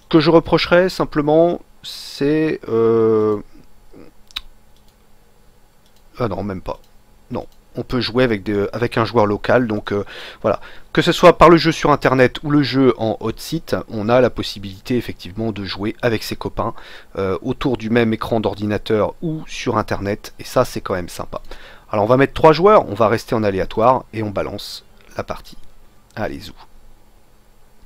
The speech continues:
Le plateau de jeu est fidèle, euh, à ce qu'il était, euh,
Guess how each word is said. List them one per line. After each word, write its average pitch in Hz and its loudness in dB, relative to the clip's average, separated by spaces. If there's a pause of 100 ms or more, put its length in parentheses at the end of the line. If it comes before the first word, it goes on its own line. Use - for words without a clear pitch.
(720)
Le 165 4
plateau 185 6
de 160 4
jeu 143 4
est 113 -4
fidèle, 135 4 (120)
euh, 95 -2
à 101 -4
ce - -14
qu'il 107 -10
était, 104 0
euh, 80 -4